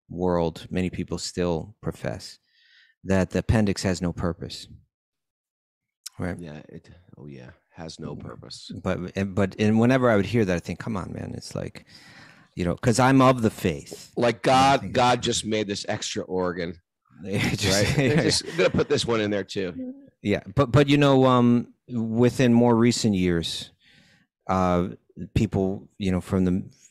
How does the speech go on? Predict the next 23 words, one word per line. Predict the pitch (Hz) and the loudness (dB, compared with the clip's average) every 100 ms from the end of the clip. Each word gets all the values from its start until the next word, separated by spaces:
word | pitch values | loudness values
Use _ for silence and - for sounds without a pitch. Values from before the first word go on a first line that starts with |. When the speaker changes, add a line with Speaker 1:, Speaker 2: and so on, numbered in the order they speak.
| - 180 | -20 -12
Speaker 1:
you | 90 | -8
know, | 85 | -8
from | - 90 | -4 -2
the | 87 | 2
medical | 90 87 - 85 | 2 0 -2 -2
world | 85 85 | -2 -2
are | |
saying, | - 90 90 | -2 -2 2
"Oh | 123 | 4
no, | 135 107 | 4 4
there | 110 | 4
is | 113 139 | 4 2
a | - | 0
purpose | - 87 85 - | -2 -2 -4 -8
to | 85 | -8
it." | 85 | -6
They, | 85 - - | -8 -8 -8
they | |
think | 90 107 95 | -4 -4 -4
they | 87 | -6
figured | - 90 87 | -4 -4 -4
it | 87 | -4
out. | 98 - | -4 -4